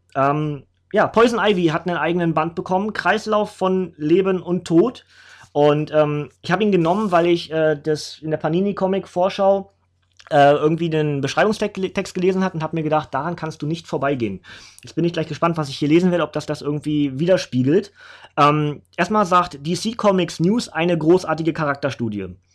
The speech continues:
Dazu Batman News, wirklich empfehlenswert und Fanboys Inc. umwerfend.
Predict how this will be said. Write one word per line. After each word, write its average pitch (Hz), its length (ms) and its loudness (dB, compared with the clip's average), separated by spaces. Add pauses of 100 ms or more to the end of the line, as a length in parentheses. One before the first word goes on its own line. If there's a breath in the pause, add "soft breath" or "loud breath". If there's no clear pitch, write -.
(180)
Dazu 180 380 -2
Batman 208 420 0
News, 233 400 -4
wirklich 208 720 -2
empfehlenswert 180 800 0
und 151 200 -6
Fanboys 170 680 0
Inc. 240 340 -4 (460 loud breath)
umwerfend. 135 800 4